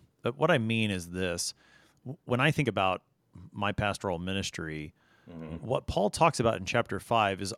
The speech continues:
Speaker 1: obviously a very serious problem, as we will see.
Speaker 2: Mm-hmm.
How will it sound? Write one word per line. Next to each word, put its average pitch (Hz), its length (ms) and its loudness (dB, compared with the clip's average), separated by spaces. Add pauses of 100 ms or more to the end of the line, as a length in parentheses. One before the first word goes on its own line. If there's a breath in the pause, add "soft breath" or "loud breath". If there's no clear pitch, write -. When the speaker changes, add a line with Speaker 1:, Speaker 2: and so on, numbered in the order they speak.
Speaker 1:
obviously 131 480 4
a 92 60 -2
very 101 340 -2
serious 101 460 -2
problem, 90 480 -2
as 85 100 -8
we 87 140 -6
will 78 160 -8
see. - 640 -6 (360 soft breath)
Speaker 2:
Mm-hmm. 78 240 -12